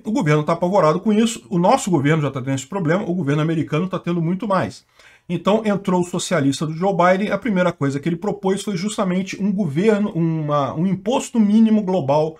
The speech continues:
de quinze por cento sobre corporações. Repara que esse negócio de imposto sobre corporações, eles colocam assim pra,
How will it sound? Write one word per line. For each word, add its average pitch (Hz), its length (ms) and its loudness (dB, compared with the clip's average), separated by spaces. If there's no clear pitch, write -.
de 160 140 -4
quinze 202 320 2
por 185 220 -8
cento 180 400 -2
sobre 202 340 -2
corporações. 190 1120 -2
Repara 233 340 2
que 233 120 -4
esse 226 100 -2
negócio 202 320 2
de 175 80 0
imposto 147 420 -2
sobre 226 240 2
corporações, 165 760 -2
eles 165 160 -2
colocam 143 420 0
assim 170 320 0
pra, 185 160 -4